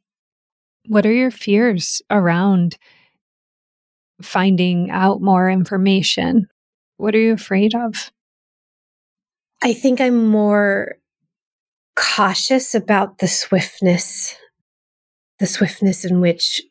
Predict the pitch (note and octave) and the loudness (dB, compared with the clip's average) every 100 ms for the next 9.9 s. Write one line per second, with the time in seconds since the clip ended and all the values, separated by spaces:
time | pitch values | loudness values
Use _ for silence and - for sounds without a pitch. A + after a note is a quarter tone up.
0 | _ F3+ F3+ F3 E3 E3+ D#3+ D#3 - D3+ | _ -2 2 2 0 0 0 0 0 -2
1 | - D3 D3 - - D#3 D3+ D#3+ E3+ - | 0 0 0 -2 -2 2 2 2 -4 -8
2 | _ - - _ _ _ _ _ _ _ | _ -20 -20 _ _ _ _ _ _ _
3 | _ _ - D3+ B2+ - - - - _ | _ _ -2 0 0 -6 -16 -20 -20 _
4 | _ _ F3+ D#3 F#3+ D3+ C#3+ C#3 D3+ E3 | _ _ -2 2 2 2 2 2 2 0
5 | D3+ - - - G3 F3+ E3+ D#3+ D#3+ E3+ | -2 -2 -2 -2 0 2 2 2 0 2
6 | G#3+ F#3 E3+ - - E3 D#3+ D#3 - - | 2 2 0 -8 -2 0 2 0 -4 -4
7 | - G3+ - - F3+ F3+ - - - - | -4 -6 -10 -2 2 2 0 -4 -4 -6
8 | _ _ _ _ _ D#3+ - - D#3+ D#3+ | _ _ _ _ _ -4 -2 -2 -2 -2
9 | - - - - - D#3+ D3 D3 | -6 -8 -6 -6 -2 0 2 0